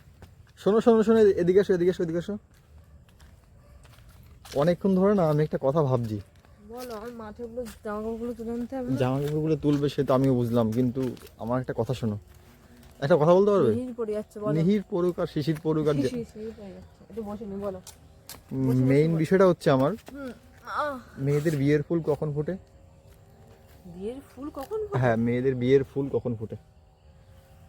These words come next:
Speaker 2: জানি তো জানি মেয়েদের বিয়ের ফুল, আহ, আঠারো পার হয়ে গেলে ফোটে।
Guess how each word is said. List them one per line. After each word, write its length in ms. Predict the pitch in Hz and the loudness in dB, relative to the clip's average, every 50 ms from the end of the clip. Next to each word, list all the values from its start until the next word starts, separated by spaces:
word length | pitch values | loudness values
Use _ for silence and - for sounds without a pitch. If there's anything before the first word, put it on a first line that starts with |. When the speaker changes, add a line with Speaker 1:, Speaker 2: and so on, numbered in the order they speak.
| 202 196 190 | -20 -20 -16
Speaker 2:
জানি 440 | 196 196 180 175 190 196 208 233 233 233 - | -14 -12 -12 -10 -10 -10 -12 -12 -14 -16 -18
তো 80 | 320 302 269 | -20 -16 -12
জানি 360 | 302 311 311 311 330 330 330 311 | -10 -10 -10 -10 -14 -16 -16 -14
মেয়েদের 320 | 294 277 277 269 294 294 | -12 -12 -12 -12 -14 -16
বিয়ের 440 | 254 254 269 277 285 277 285 285 285 285 - 294 | -16 -16 -14 -12 -6 -6 -6 -6 -6 -10 -16 -16
ফুল, 220 | 294 294 294 294 285 - - - - - - - - - - - | -14 -14 -14 -14 -16 -18 -20 -20 -20 -20 -20 -20 -20 -20 -20 -16
আহ, 460 | 202 208 208 214 214 214 214 202 202 - - | -14 -12 -10 -8 -6 -8 -8 -10 -12 -16 -14
আঠারো 540 | - 208 226 - - 247 254 254 254 254 240 214 - | -12 -12 -12 -14 -12 -10 -8 -8 -8 -8 -10 -10 -8
পার 260 | 208 196 196 196 208 | -8 -6 -6 -6 -8
হয়ে 200 | 202 220 233 226 | -10 -10 -10 -8
গেলে 280 | 214 214 202 202 214 214 - - | -8 -8 -8 -8 -12 -14 -16 -18
ফোটে। 200 | 190 175 - - | -20 -20 -20 -20